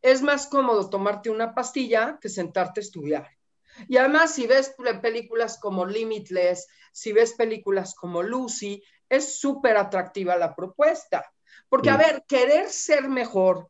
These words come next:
Speaker 1: querer perfeccionarte, es naturaleza humana. Es lo propio de los seres humanos. Aquí la, no es el cuestionamiento del que quiera ser mejor. Eso, eso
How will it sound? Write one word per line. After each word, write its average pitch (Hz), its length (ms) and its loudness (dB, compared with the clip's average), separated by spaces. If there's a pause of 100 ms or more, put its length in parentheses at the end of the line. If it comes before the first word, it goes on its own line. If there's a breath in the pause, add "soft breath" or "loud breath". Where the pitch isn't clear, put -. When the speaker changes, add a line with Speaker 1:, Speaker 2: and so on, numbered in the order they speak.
(140)
Speaker 1:
querer 254 420 2
perfeccionarte, 185 1300 -6 (320 soft breath)
es 285 300 6
naturaleza 185 840 0
humana. 220 680 -4 (400)
Es 226 180 -4
lo 254 240 4
propio 240 440 4
de 220 60 2
los 170 180 -4
seres 180 340 -4
humanos. 233 540 -6 (320 loud breath)
Aquí 311 320 2
la, 370 200 4 (180)
no 285 280 4
es 370 280 0
el - 160 -2
cuestionamiento 220 720 -4
del 196 140 -2
que 165 120 -12
quiera 208 260 -2
ser 175 200 -8
mejor. 156 480 -2 (400 soft breath)
Eso, 302 420 6
eso 294 540 6